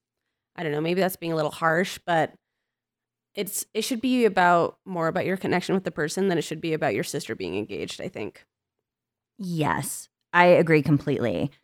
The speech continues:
Speaker 2: Um, I wanna give a huge shout out to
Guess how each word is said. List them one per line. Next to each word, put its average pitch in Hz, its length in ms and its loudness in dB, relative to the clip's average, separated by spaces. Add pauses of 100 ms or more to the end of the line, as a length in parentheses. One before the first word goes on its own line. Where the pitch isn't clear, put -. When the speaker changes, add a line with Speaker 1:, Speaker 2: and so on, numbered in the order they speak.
(240)
Speaker 2:
Um, 190 560 6
I 196 80 -4
wanna 330 220 4
give 285 140 4
a 208 40 4
huge 202 880 2
shout 147 340 2
out 104 360 2 (100)
to 143 600 4